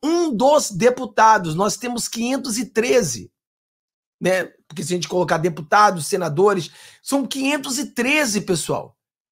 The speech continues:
entendeu? Aí se você bota mais os senadores ainda, ainda mais. Então o que acontece? Se você contar todos os votos que tem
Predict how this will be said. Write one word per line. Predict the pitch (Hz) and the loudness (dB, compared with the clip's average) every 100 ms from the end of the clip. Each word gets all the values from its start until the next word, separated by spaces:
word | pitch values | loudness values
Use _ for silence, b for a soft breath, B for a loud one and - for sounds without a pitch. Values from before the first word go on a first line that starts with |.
| _ _ - | _ _ -8
entendeu? | 170 233 185 - | 0 2 2 2
Aí | 202 | 0
se | 247 | 0
você | 302 | -2
bota | 269 247 247 240 | 2 4 6 4
mais | 220 285 226 | 4 2 0
os | 233 | -4
senadores | - 220 185 185 185 160 | -2 0 2 4 4 2
ainda, | 190 269 277 | 2 2 0
ainda | 302 - | 2 0
mais. | 285 254 294 220 135 - _ _ _ _ _ | 4 4 4 0 -6 -10 _ _ _ _ _
Então | 240 359 | 0 2
o | 359 | 2
que | |
acontece? | 370 370 247 | 0 -2 -2
Se | 233 | -2
você | 269 349 | -2 -4
contar | 339 - 269 185 196 151 - _ _ _ | -4 -2 -2 2 4 2 -2 _ _ _
todos | - 285 370 339 269 | 0 4 4 2 -2
os | 269 165 | -2 -2
votos | 165 190 180 - 151 | 4 6 6 2 -8
que | 196 | -6
tem | 151 175 160 139 | -2 0 0 -2